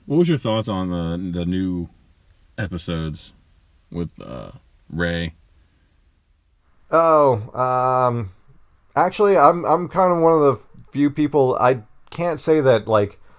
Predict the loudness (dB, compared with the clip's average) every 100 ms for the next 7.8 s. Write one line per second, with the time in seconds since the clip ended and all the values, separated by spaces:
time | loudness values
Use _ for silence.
0 | _ -10 -2 2 2 2 0 -2 -2 0
1 | 2 2 2 0 -2 -4 -4 -2 0 2
2 | 2 2 2 2 0 2 0 0 0 -2
3 | -2 -2 -4 -12 _ _ _ -20 _ _
4 | _ _ _ _ _ _ _ _ _ -10
5 | -4 -2 -2 -2 -4 0 4 6 6 4
6 | 0 -2 -12 -20 -14 -8 -4 -2 -2 -4
7 | -10 _ _ -6 -4 -2 -4